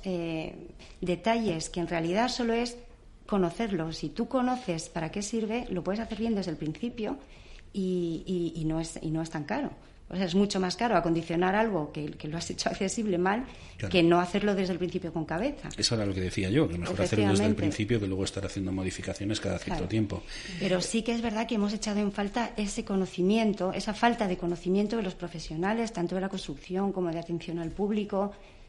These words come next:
Speaker 1: eh, sobre las necesi-, sobre lo que es la discapacidad, los distintos tipos de discapacidad que hay y las necesidades de accesibilidad que, que requieren.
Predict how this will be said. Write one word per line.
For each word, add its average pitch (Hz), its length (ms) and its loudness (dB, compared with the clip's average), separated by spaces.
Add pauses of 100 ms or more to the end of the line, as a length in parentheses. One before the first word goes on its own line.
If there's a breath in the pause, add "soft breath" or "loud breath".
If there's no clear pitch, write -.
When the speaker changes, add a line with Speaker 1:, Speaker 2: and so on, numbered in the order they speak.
(100)
Speaker 1:
eh, 165 540 -2
sobre 160 280 -4
las 160 200 -2
necesi-, 160 400 -2
sobre 170 220 0
lo 170 100 2
que 247 100 2
es 254 60 2
la 269 80 4
discapacidad, 190 800 -2 (420 loud breath)
los 175 160 -2
distintos 214 440 0
tipos 208 260 -2
de 185 100 -2
discapacidad 165 680 -4
que - 140 -6
hay 202 160 0 (320 loud breath)
y 208 120 2
las 180 160 2
necesidades 185 580 2
de 190 60 -2
accesibilidad 160 560 -4
que, 156 300 -6
que 160 120 -4
requieren. 151 500 -8